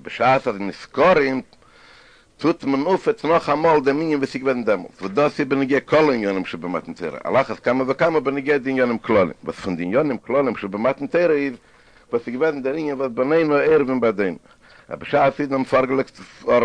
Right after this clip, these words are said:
האט פארגעלייגט די עבד, די נביאים, זיך אליין, און דאס אלעס האט נאך נישט געהאלפן. אבער דאן, דאס געבט עס מיט פארגעלייגט בינינו. אז זיי וועלן זיין אור, עס איז וואס אידן האבן פארגעלייגט,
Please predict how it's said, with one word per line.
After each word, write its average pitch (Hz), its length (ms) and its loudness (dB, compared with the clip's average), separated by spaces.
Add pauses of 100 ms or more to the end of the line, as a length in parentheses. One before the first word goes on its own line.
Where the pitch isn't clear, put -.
(220)
האט 90 160 -8
פארגעלייגט 127 440 2
די 104 80 0
עבד, 127 360 2
די 104 80 -8
נביאים, 110 520 -2
זיך 98 220 -10
אליין, 135 320 2
און 110 140 -14
דאס 143 260 -8
אלעס 135 280 -4
האט 127 120 -12
נאך 127 180 -8
נישט 131 160 0
געהאלפן. 123 360 2 (640)
אבער 92 180 0
דאן, 147 360 2
דאס 147 260 0
געבט 147 200 -4
עס 123 120 -4
מיט 127 120 -4
פארגעלייגט 139 500 -2
בינינו. 113 480 0 (2500)
אז 92 160 -2
זיי 143 160 4
וועלן 170 220 -2
זיין 165 220 -2
אור, 170 180 4
עס 131 340 0
איז 113 160 -8
וואס 92 180 -10
אידן 156 340 -6
האבן 135 180 0
פארגעלייגט, 143 640 -2